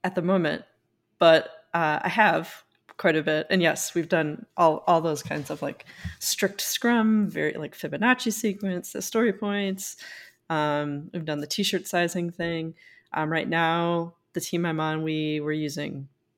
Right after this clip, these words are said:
Trello just 'cause we're building Trello. So it's good to, like, quote, dog food or, you know, eat, use the thing that you're building.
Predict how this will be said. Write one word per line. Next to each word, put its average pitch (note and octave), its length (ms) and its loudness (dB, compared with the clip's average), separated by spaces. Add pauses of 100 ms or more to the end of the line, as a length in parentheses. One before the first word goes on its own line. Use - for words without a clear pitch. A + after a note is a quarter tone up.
(160)
Trello F3 480 -2
just - 220 -8
'cause - 240 -14
we're D#3+ 80 -6
building F3+ 380 2
Trello. E3 400 2
So D3+ 160 -2
it's D3 160 -8
good D#3 180 -4
to, E3 80 -6
like, D3 320 -6 (560)
quote, - 300 -4
dog C#3+ 260 0
food D#3 360 -4
or, C#3+ 200 -4
you D#3 80 -2
know, D3 140 -2 (100)
eat, E3+ 160 -4 (460)
use F#3+ 280 2
the F3+ 100 2
thing E3+ 380 0
that E3 140 -2
you're E3 100 -4
building. E3+ 460 0